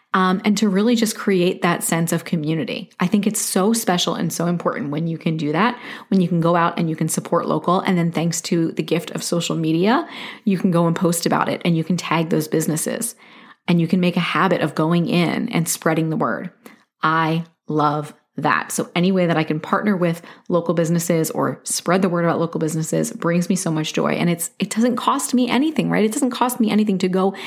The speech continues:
and tell someone to go to the coffee shop, right? Or to talk about the new shops that popped up in town.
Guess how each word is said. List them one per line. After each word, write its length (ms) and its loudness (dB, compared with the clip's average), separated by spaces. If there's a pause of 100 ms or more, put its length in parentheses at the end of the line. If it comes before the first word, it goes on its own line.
(180)
and 120 2
tell 200 0
someone 380 0
to 100 0
go 180 0
to 60 0
the 80 2
coffee 280 -2
shop, 300 -4 (380)
right? 260 2
Or 140 0
to 120 0
talk 300 -4
about 260 0
the 100 2
new 440 0 (640)
shops 360 0
that 160 -4
popped 240 -2
up 100 0
in 80 2
town. 460 -2